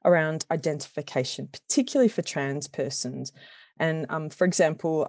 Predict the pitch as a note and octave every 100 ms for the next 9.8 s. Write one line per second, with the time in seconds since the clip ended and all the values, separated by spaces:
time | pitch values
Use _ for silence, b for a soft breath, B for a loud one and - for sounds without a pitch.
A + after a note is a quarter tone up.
0 | - F#3 D#3+ G3+ G#3 G#3 F#3 G3 E3+ D#3+
1 | D3 D#3 D3 D#3 - D#3+ - - C#3 C3+
2 | C#3 C3 C3+ - D3 C#3 D#3 - D3+ C#3+
3 | C#3+ C#3+ B2 C3 - B2+ C3 - - D3
4 | C3+ C3+ C3+ C#3 - - C3 - D3+ C#3
5 | - C3 - C#3+ - C#3+ C#3 C3+ D3+ C#3
6 | D3+ C3 - - D3+ - C#3 - - -
7 | - - A#3+ B3 - D#3 C3+ C#3+ C#3 C3+
8 | - C#3 C#3 D3+ D3 C#3 D#3 D3 - D3+
9 | C#3 C#3+ C#3+ - G3 - -